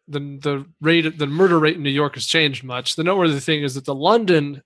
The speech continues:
murder rate has increased so much that it's beating New York. And, uh, I, I, you know, I, I don't really find that interesting that it's beating New York. I just find it interesting that London, independently on its own,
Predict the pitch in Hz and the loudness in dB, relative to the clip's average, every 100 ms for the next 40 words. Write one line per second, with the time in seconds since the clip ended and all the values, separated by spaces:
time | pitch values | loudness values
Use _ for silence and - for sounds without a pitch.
0 | - 156 143 139 147 147 139 135 - 156 | -8 -6 -2 -2 -2 -2 -2 -4 -2 -2
1 | 147 - - - 269 185 139 135 - 160 | -2 -8 -4 2 2 2 -2 -4 -4 -2
2 | 147 143 131 175 151 139 131 135 139 120 | -2 -4 0 2 2 0 -4 -4 -4 -6
3 | - - _ _ _ _ _ _ 165 156 | -14 -20 _ _ _ _ _ _ 2 4
4 | 151 151 143 156 147 139 139 147 - - | 2 0 -2 -2 0 -2 -6 -8 -12 -12
5 | - - 247 - _ 277 190 - _ - | -12 -4 -2 -2 _ 0 0 0 _ -4
6 | - 254 233 - - 190 170 147 127 _ | 0 2 2 0 -2 2 4 2 -2 _
7 | _ _ _ _ _ _ _ - 165 147 | _ _ _ _ _ _ _ 0 2 2
8 | 143 156 - 143 - 151 143 139 135 135 | 0 -2 -4 -4 -2 -2 -2 -4 -8 -2
9 | 156 143 139 139 156 143 156 156 156 147 | -2 -2 -2 0 0 0 -2 -2 0 0
10 | 127 147 - 147 139 143 165 170 165 151 | 0 0 0 -4 -4 -4 0 0 2 0
11 | 160 147 135 160 160 160 143 139 135 - | 0 -6 -4 -2 -2 -2 -2 -2 -2 0
12 | 208 160 | 2 2